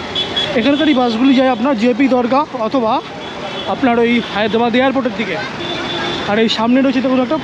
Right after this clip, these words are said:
ফলের বাজার। এই দেখুন আমার এই বাঁদিকে দেখেছেন প্রচুর ফলের বাজার, মানে প্রচুর কিন্তু ফল পেয়ে যাবেন আপনার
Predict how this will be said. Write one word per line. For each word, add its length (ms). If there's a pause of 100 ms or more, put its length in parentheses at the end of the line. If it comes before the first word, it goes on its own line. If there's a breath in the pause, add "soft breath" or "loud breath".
ফলের 340
বাজার। 260 (460)
এই 120
দেখুন 240
আমার 200
এই 140
বাঁদিকে 280
দেখেছেন 320
প্রচুর 220 (100)
ফলের 280
বাজার, 260
মানে 100 (120)
প্রচুর 380
কিন্তু 260
ফল 240
পেয়ে 200
যাবেন 200 (460)
আপনার 240